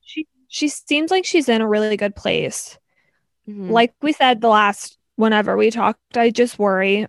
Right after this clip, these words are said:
Speaker 1: about the slippery slope that she is kind of sh-, dancing with the devil a little bit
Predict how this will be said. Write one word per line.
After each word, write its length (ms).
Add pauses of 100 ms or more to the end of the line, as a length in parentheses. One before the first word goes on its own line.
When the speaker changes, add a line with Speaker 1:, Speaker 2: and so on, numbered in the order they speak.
(120)
Speaker 1:
about 340
the 100
slippery 440
slope 520 (200)
that 160
she 380
is 280
kind 260
of 300 (400)
sh-, 220 (100)
dancing 320
with 160
the 100
devil 360
a 20
little 220
bit 180